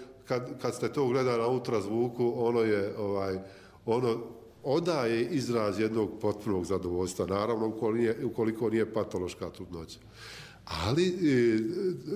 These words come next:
taj začetak, taj fetus, on nema svijest o samom sebi. Jel? Tako da, e, ni to ne može biti odgovor na to pitanje.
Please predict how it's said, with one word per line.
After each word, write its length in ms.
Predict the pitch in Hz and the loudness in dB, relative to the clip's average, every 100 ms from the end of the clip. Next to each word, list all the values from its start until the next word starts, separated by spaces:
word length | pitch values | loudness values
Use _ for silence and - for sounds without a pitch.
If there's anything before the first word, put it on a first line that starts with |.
| 156 | -6
taj 260 | - 151 156 | -2 0 2
začetak, 840 | 123 110 - 107 113 110 156 - | 0 0 2 2 2 2 -2 -2
taj 220 | 131 123 | -4 -2
fetus, 560 | 95 104 110 113 139 - | -2 0 0 2 -2 -2
on 200 | 117 113 | 0 0
nema 380 | 110 131 147 139 | 4 2 2 0
svijest 420 | 127 143 139 110 | 0 0 2 2
o 60 | 120 | -2
samom 500 | - 110 110 110 98 | 0 0 2 2 2
sebi. 380 | - 101 92 - - - - - - - - - - - | 0 -2 -2 -6 -18 -20 -20 -20 -20 -20 -20 -20 -20 0
Jel? 200 | 107 95 73 - - - - - - - | 2 2 -2 -12 -20 -20 -20 -20 -14 -10
Tako 280 | 98 107 | -2 0
da, 140 | 101 104 | 2 2
e, 600 | 107 - - 117 110 107 | 0 -6 -10 -4 -2 -2
ni 320 | 104 101 127 - | -2 2 2 2
to 220 | 202 156 | 2 4
ne 120 | 135 | 4
može 260 | 147 131 131 | 2 2 2
biti 300 | 143 139 139 | 0 2 2
odgovor 440 | 127 110 104 98 | 2 2 2 2
na 140 | 95 | 0
to 200 | 92 98 | 0 -2
pitanje. 640 | 82 - 78 - 82 71 | -4 -6 -12 -12 -16 -16